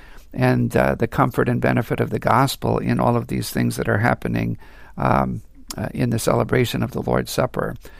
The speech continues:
So that, that's kind of the leading edge here. He does mention the use of German hymns,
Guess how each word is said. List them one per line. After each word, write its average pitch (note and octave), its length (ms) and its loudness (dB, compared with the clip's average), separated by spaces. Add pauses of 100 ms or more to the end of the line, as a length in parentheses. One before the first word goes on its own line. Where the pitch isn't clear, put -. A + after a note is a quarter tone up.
(120)
So C#3 400 6
that, D3 260 8
that's D3 300 4
kind D3+ 220 6
of B2+ 60 6
the A#2+ 80 6
leading B2+ 500 6
edge C3 320 6
here. A#2+ 400 2 (400)
He C#3+ 160 4
does D3 340 6
mention C3+ 760 4 (340)
the C#3+ 100 4
use C#3+ 280 8
of B2 100 2
German C#3 420 6
hymns, B2+ 640 2